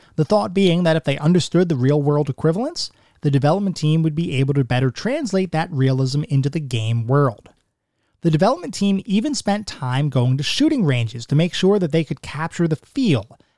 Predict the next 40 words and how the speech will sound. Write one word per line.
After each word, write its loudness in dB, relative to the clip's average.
of 0
firing 2
various 0
weaponry 0
in 0
the 0
game. -2
That 0
desire 2
for 0
realism 0
extended 0
beyond 0
weaponry 0
and -10
even 0
impacted 0
the 0
rest -6
of -8
the -6
game 0
world, 0
as 2
there 4
were -2
stories 0
about -2
how -2
the 2
team 0
went 0
so 0
far 0
as -4
to -4
design -2
a -4
bunch -2
of -4